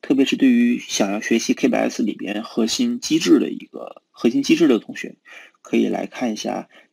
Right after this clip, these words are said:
就是 Lucas 里边的这个数据存储的一个，呃，结构，然后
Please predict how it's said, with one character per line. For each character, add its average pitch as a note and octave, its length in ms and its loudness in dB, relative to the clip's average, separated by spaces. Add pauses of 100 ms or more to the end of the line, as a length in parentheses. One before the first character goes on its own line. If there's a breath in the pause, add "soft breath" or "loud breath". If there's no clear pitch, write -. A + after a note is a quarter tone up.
就 - 120 -4
是 - 240 -2
Lucas - 560 -2 (300)
里 G#2+ 200 0
边 G#2 180 -4
的 G#2+ 100 -2
这 G#2+ 120 -4
个 - 340 -10
数 - 160 -4
据 - 100 -8
存 A3 180 -8
储 - 140 -10
的 - 80 -10
一 - 220 -10
个， - 260 -12 (540 soft breath)
呃， - 340 -10
结 A2 220 2
构， - 280 -2 (140)
然 - 180 -6
后 G2+ 460 -4